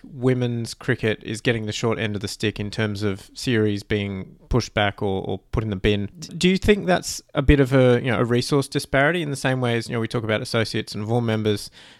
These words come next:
There's sort of a similar thing going on with women's cricket generally and, um, and men's cricket as kind of the, the more lucrative,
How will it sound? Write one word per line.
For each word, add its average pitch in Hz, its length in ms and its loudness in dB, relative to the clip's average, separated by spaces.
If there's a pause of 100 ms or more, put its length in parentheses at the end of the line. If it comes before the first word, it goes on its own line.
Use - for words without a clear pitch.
There's 120 160 -2
sort 147 160 4
of 135 40 4
a 120 60 0
similar 135 300 2
thing 123 200 0
going 110 220 2
on 113 100 0
with 107 140 -4
women's 123 320 2
cricket 110 320 -4
generally 104 640 0
and, 98 500 -4 (100)
um, 95 220 -4
and 104 160 -2
men's 123 240 2
cricket 107 360 0
as 101 400 -4
kind 104 180 -6
of 98 80 -8
the, 101 140 -2
the 107 260 -4
more 104 300 2
lucrative, 107 600 2